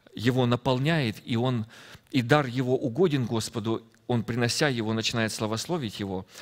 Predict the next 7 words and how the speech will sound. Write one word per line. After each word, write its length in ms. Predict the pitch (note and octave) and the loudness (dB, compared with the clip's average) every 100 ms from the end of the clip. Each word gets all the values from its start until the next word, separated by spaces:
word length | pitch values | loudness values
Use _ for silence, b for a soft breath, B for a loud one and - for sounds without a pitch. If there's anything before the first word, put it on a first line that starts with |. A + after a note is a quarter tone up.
| B - | B -4
то 80 | |
написано: 340 | C3+ C#3 C#3 C3+ | -4 -2 -2 0
«Во 100 | C#3+ | 0
тьме 220 | E3 E3+ | 0 0
восходит 580 | A#2+ - - C3+ A2+ - B B B | 0 -2 -4 -4 -4 -8 B B B
свет 460 | - - A2+ A2 - | -4 0 0 -2 0
правым». 460 | B2 G2+ F#2 E2 | 2 2 0 -6